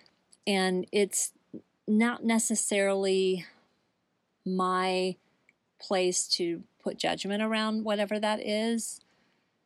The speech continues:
And even though it affects me, it is just kind of understanding that we're just all dealing with really hard things. And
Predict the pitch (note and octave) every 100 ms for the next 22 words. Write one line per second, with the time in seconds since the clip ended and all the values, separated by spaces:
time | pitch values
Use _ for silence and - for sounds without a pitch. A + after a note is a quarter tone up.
0 | _ _ _ _ _ _ - G3 F#3+ F#3
1 | F#3 F#3 F#3 - _ _ _ _ _ -
2 | G#3 G3+ G3 F#3+ F3+ F3+ - G#3 A#3 -
3 | - F3 E3 - F3+ - _ _ _ _
4 | _ _ _ _ _ _ G#3 G3 G3 F#3
5 | F#3 - - _ G3 A3+ - - G#3+ G#3
6 | G3 G3 G3 - F3+ F3+ G3 F#3 F3 F3
7 | E3 E3 - - _ _ _ _ _ _
8 | _ _ _ _ _ _ F3+ G3 G3 G3
9 | G3+ - - F3+ F3+ F3+ F3+ G#3 F#3 F3
10 | E3+ E3 E3 E3 E3+ _ _ _ _ _
11 | - F#3+ F3+ E3+ E3 E3+ D#3 - - -
12 | C2+ F3+ - - - _ _ _ _ _
13 | _ _ _ _ _ _ _ _ G3+ F3+
14 | F3 F3 E3+ F3